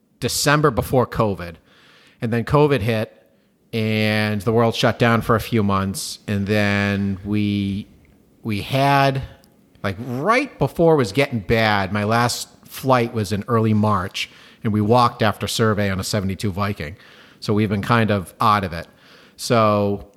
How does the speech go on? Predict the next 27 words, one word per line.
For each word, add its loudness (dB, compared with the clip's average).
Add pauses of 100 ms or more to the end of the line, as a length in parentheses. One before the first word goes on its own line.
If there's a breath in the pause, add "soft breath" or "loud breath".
(160)
on -2
a -4
big 2
boat 2
where -4
everything's 0
stored, 2
you 2
remember, 0
Brian 2
fished -2
on 0
the -4
big -2
boat. -4
You -6
could -2
lift 0
up 0
that -2
aft -4
couch, -2
and -6
all 2
you 0
saw 2
was -2